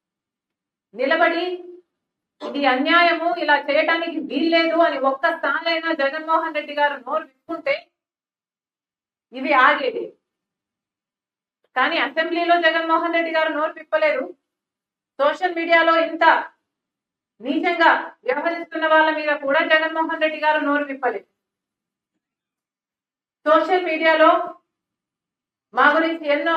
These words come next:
అబద్ధాలు, అబద్ధాలు చెప్పారు, అక్రమ సంబంధాలను అంటగట్టారు, నీచంగా అవమానించారు,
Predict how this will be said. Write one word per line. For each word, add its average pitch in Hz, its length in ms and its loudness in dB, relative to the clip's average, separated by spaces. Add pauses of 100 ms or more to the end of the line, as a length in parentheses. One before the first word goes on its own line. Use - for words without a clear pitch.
(100)
అబద్ధాలు, 311 500 4 (2000)
అబద్ధాలు 330 480 2
చెప్పారు, 294 400 0 (1300)
అక్రమ 330 280 0 (120)
సంబంధాలను 320 600 2
అంటగట్టారు, 302 580 0 (1800)
నీచంగా 339 580 2
అవమానించారు, 311 760 2